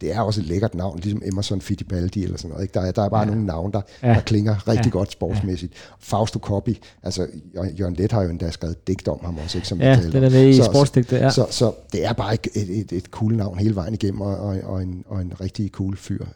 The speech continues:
Speaker 1: øh, eller, eller rytter. Øhm, Fotheringhams bog har alt det her med, jeg talte om, også det splittede, øh, Italien, også det splittede Italien efter anden verdenskrig, øh, s-,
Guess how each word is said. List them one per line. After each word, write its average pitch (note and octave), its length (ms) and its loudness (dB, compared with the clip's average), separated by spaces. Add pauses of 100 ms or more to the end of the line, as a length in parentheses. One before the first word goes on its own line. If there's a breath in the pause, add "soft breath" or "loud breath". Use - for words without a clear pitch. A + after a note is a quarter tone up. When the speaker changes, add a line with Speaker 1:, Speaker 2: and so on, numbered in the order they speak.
Speaker 1:
øh, F#2 400 -6 (140)
eller, E2+ 200 -4 (180)
eller F2+ 500 -10
rytter. G2 200 -6 (420 soft breath)
Øhm, F2+ 280 -8 (880 loud breath)
Fotheringhams B2 640 4
bog C3+ 280 2
har B2+ 100 2
alt C3+ 220 4
det A#2+ 100 6
her A2+ 120 6
med, F#2+ 120 2
jeg G#2 120 4
talte G#2 280 0
om, F#2 140 -4
også G#2+ 240 0
det G#2 200 -2
splittede, A2 460 2
øh, F#2+ 420 -2
Italien, G#2 640 -4
også F#2+ 420 -2
det F#2+ 80 -4
splittede F#2 380 -4
Italien E2 420 -4
efter D2+ 420 -6
anden E2 180 -6
verdenskrig, G#2+ 540 -4 (180)
øh, F2+ 640 -8
s-, - 160 -10